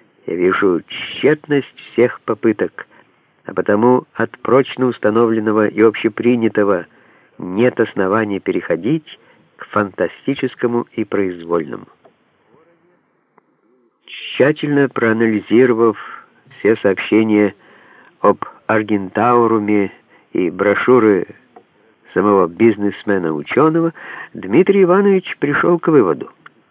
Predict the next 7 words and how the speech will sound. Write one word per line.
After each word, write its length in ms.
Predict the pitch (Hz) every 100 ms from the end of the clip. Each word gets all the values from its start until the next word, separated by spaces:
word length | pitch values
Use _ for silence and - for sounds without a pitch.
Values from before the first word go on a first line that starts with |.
| _ _ _ _ _
То, 200 | - 151
что 400 | 160 - 151 139 123
публиковал 680 | 117 104 101 95 127 147 -
Эммонс, 520 | - 107 110 131 147 - - _ _ - - - _
повторяет 580 | 92 87 87 95 127 123 -
старое 380 | - 113 123 107 -
сомнение, 680 | 87 82 110 139 101 73